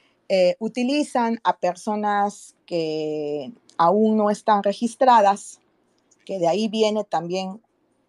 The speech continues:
el, la exposición del por qué quitaron el registro por internet, porque se-, según, eh, estas empresas registraban a, a jóvenes de dieciocho años,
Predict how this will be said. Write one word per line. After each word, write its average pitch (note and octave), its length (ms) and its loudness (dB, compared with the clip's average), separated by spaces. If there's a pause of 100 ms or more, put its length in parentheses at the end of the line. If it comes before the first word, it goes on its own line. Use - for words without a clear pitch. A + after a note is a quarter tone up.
el, D3 380 -8
la E3 140 0
exposición F3+ 680 -2
del F#3 180 -2
por - 340 -4
qué F#3+ 200 -2
quitaron E3+ 640 0
el D#3 200 -8
registro D#3+ 800 0 (540)
por F3+ 140 4
internet, A3+ 500 2 (480)
porque - 240 -16
se-, - 200 -14
según, G3+ 640 0 (760)
eh, F3 320 4
estas F#3+ 300 0
empresas G3+ 560 0
registraban F3+ 1000 -6
a, D3 720 -12
a F3 100 -14
jóvenes G#3+ 880 -2
de D3 100 -6
dieciocho F3 580 0
años, G3+ 500 -2